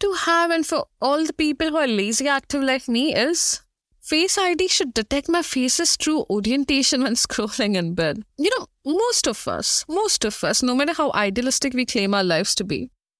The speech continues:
scroll on our phones before falling asleep. And that is the first thing we do when we wake up. Typically, I'm lying down on my side, so iPhone is naturally held on landscape orientation. Every single night, I have to lock the phone's orientation to portrait because otherwise, the content will also flip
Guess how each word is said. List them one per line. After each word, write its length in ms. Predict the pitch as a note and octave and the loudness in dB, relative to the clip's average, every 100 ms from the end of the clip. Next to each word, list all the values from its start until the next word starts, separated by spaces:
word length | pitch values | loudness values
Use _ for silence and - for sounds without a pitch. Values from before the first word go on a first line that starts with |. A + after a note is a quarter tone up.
| _ | _
scroll 680 | - - - - F#4+ F#4+ F4+ | -6 -4 -6 -4 -2 2 2
on 100 | D#4+ | 2
our 120 | D4+ | 0
phones 360 | C#4 C#4 B3+ B3+ | 0 0 0 0
before 300 | A#3+ C4 B3 | 0 -2 -2
falling 400 | - F#3 F3+ F#3+ | -2 0 0 0
asleep. 320 | F3+ - - - | 0 -2 -4 -2
And 120 | A#3 | 0
that 120 | B3+ | 0
is 100 | D#4 | 0
the 60 | D#4 | -2
first 360 | - D4+ D#4+ | -2 -2 0
thing 140 | - C#4 | 0 0
we 80 | A#3 | 2
do 140 | A3+ | 2
when 160 | G3+ F3+ | 0 0
we 100 | C4+ | 0
wake 280 | G3 F3 - | 0 -2 -8
up. 80 | - _ _ - | -20 _ _ -8
Typically, 380 | C4 - D#4+ C#4+ | -6 -2 2 2
I'm 140 | C4 | 2
lying 260 | A3+ G3 G3+ | 2 2 2
down 140 | G3+ | 2
on 120 | G3 | 0
my 120 | F3+ F#3 | 0 0
side, 440 | - D3+ - G#3+ | 0 -2 -4 -4
so 160 | - B3+ | 0 0
iPhone 280 | B3+ E4 | 0 0
is 120 | D#4+ C#4 | -2 0
naturally 360 | B3 B3 C#4 | 0 2 0
held 240 | C#4 G3+ G#3 | 2 0 0
on 140 | C#4+ | 2
landscape 500 | B3+ F#3+ G#3 - G3 | 2 2 0 -2 -2
orientation. 640 | E3+ D#3 E3+ - - - - _ _ _ _ | -2 -2 -4 -4 -4 -6 -10 _ _ _ _
Every 560 | D4+ D#4+ C4+ D#4 D#4+ C#4+ | 0 0 0 0 2 2
single 680 | - - D#4+ D4+ D4 A#3+ F3+ | 0 0 2 2 2 2 0
night, 540 | G3 G#3+ F#3+ - - _ _ _ _ - | 0 0 -2 -6 -18 _ _ _ _ -6
I 60 | A#3 | -2
have 200 | A#3+ A3+ | 0 0
to 100 | B3 | 0
lock 240 | G#3+ G#3+ | 0 0
the 100 | A3+ | -4
phone's 480 | - A3 G#3 G#3+ A3 | -2 -2 0 0 0
orientation 640 | G3 F#3+ G#3+ G#3+ A3+ A#3+ | 0 0 2 2 2 0
to 100 | A#3+ | -2
portrait 540 | - G#3 - F3 F3+ | -2 -2 0 0 0
because 200 | G#3+ B3 | 0 0
otherwise, 600 | G#3+ F3 F3 D3 B2+ - - | 0 0 0 -2 -2 -2 -2
the 140 | A3+ | -2
content 400 | A#3+ A#3 D#4+ G4 | 0 0 -2 -2
will 120 | E4 | 0
also 280 | A3 A#3+ D4 | 0 0 -2
flip 500 | - - F#4+ - - | -4 -2 -2 -2 -6